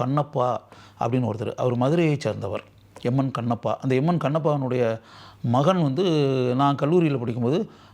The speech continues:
அஹ், என்னுடைய கிளாஸ்மேட் அப்படிங்களேன். அப்ப வந்து அவங்க அப்பாவை பத்தி சொல்லுவார். "எங்க அப்பா வந்து எம் என் கண்ணப்பான்னு சொல்லி அந்த காலத்துல படங்கள் எல்லாம் நிறைய கதாநாயகனா நடிச்சிருக்காரு" அப்படின்ற மாதிரி அப்போ சொல்லுவார். அதுக்கு பிறகு பல ஆண்டுகளுக்கு பிறகு தான் நான் டவுன் பஸ் திரை, நைன்டீன் ஃபிஃப்டி ஃபைவ்ல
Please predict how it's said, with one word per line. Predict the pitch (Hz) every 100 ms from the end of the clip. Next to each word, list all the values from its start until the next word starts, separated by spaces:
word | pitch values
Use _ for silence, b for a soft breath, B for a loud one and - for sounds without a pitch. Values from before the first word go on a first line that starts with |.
| -
அஹ், | 127 135 131 131 127 123 123 - -
என்னுடைய | 151 147 131
கிளாஸ்மேட் | 131 135 - 101 - - - -
அப்படிங்களேன். | 113 110 113 120 -
அப்ப | 123
வந்து | 147 139
அவங்க | 139
அப்பாவை | 131 175 165
பத்தி | 143
சொல்லுவார். | - 123 117 117
"எங்க | 123
அப்பா | 120 131
வந்து | 127
எம் | 123 135
என் | 127
கண்ணப்பான்னு | 117 120 120 113
சொல்லி | 113 147 B B B -
அந்த | 131
காலத்துல | 127 131 120
படங்கள் | 123 139 127
எல்லாம் | 120 123
நிறைய | 120 113
கதாநாயகனா | 120 123 135 131 117 117
நடிச்சிருக்காரு" | 110 123 117 110 107 104 B B B -
அப்படின்ற | 113 123 120 120
மாதிரி | 139 170 165
அப்போ | 143 151
சொல்லுவார். | 143 151 160 147 -
அதுக்கு | 120 147
பிறகு | 151 170 180
பல | 170
ஆண்டுகளுக்கு | 175 180 180 170
பிறகு | 160 165 180
தான் | 180 180 170 151 B B -
நான் | 139 147
டவுன் | 147 165
பஸ் | 156 147
திரை, | 143 135
நைன்டீன் | 127 135 165 143
ஃபிஃப்டி | 147 170
ஃபைவ்ல | 170 160